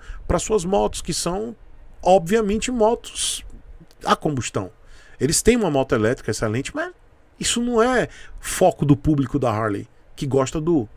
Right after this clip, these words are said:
poteto, poteto, do barulho, da vibração. E aí, como é que essas marcas vão sobreviver no mercado de motos elétricas, assim como outras marcas?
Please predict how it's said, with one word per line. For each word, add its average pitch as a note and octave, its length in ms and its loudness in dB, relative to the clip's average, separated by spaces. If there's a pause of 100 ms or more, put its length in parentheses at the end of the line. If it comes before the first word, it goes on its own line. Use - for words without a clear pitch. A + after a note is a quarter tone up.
(220)
poteto, - 360 -8
poteto, - 380 -10 (100)
do G#2 120 -10
barulho, D3+ 500 4
da G#2 80 -2
vibração. E3 720 -4 (640)
E F3 100 2
aí, C3 260 0 (120)
como C#3 120 -6
é D3 40 -2
que - 60 -10
essas D3 200 -2
marcas B2 340 -4
vão A#2 100 -6
sobreviver A2+ 500 -4
no A2 80 -6
mercado G#2 420 -4
de G2+ 80 -8
motos G2+ 240 -8
elétricas, F2 560 -8 (380)
assim C3+ 240 0
como C3 220 -4
outras A2+ 280 -4
marcas? G2 500 -10